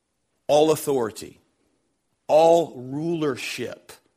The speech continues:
over his created realm, the universe. He is almighty. Now, in our day, you know, feminists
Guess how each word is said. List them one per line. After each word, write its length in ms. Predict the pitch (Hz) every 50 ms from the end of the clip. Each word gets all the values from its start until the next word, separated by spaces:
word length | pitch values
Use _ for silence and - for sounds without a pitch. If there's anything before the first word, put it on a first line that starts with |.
| _ _ _ _ _ _ _ _ _ _ _ _ _
over 400 | - 120 139 151 143 151 151 147
his 380 | 139 123 143 135 135 127 123 -
created 540 | - - - 120 113 110 107 104 101 90 87
realm, 300 | 92 87 82 78 82 95
the 80 | 117
universe. 720 | 139 160 165 151 113 87 78 57 - _ - - - _ _ _ _ _ _ _ _ _ _ _
He 140 | - 117
is 120 | 113 101 101
almighty. 800 | 98 98 98 95 98 107 110 107 95 _ - - 90 87 - _ _ _ _ _ _ _ _ _ _ _ _ _ _ _ _ _ _ _ _ _ _ _ _ _ _ _ _ _ _ _ _ _ _ _ _ _ _ _ _ _ _ _ _ _ _ _ _ _ _
Now, 200 | - 151 139 131
in 260 | 135 - - 135 131 135
our 180 | 139 147 147
day, 340 | 139 123 117 120 117 117 117 - - - _ _ _ _ _ _ _ _
you 80 | - 110
know, 100 | 107 110
feminists 800 | - - 151 143 143 135 127 117 113 113 113 - - - -